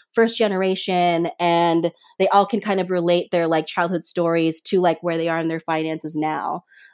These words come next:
And so we're trying these new cohort themes to see if this is a way to kind of build community internally. And I say all of this saying, like, "These are some things that we haven't tried yet, and let's see what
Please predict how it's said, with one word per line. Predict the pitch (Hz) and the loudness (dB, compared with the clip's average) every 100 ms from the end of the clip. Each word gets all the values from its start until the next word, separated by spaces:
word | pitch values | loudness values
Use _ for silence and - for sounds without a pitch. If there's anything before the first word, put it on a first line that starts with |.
| - | -6
And | 202 202 | -2 2
so | 226 214 196 | 4 4 4
we're | 202 196 | 0 -2
trying | - 226 247 | 0 0 0
these | 240 202 | 0 -2
new | 202 | -4
cohort | - 220 202 | -2 -2 0
themes | 220 202 196 | -2 -2 -4
to | 185 | -8
see | - 196 190 | -6 -2 -2
if | 180 | -2
this | 180 196 | -6 -6
is | 185 | -4
a | 175 | -2
way | 170 165 175 165 | 0 2 0 -2
to | 180 | -6
kind | - 170 165 | -6 -4 -2
of | 160 160 _ _ - | -4 -8 _ _ -10
build | 175 240 240 220 | 4 6 6 2
community | 233 190 190 202 208 208 196 | -2 2 2 4 2 0 0
internally. | 202 190 - 175 170 98 95 - _ _ _ _ | -2 -2 -4 -4 -4 -6 -12 -16 _ _ _ _
And | 202 202 202 | 2 4 4
I | - | 2
say | 214 269 269 | 2 6 8
all | 262 | 8
of | 233 196 | 6 4
this | 202 214 - | 2 2 0
saying, | 214 196 196 | 2 4 4
like, | 190 180 - - - - _ _ - | 4 2 0 -20 -20 -20 _ _ 4
"These | 453 392 | 6 6
are | |
some | 339 285 | 4 2
things | 277 262 285 | 4 4 6
that | 294 | 6
we | 311 | 6
haven't | 294 349 381 | 4 4 4
tried | 381 339 359 403 | 2 0 2 2
yet, | 220 180 175 - | 2 4 2 2
and | 214 | 0
let's | 247 254 - | 2 0 2
see | 277 | 2
what | 254 | 2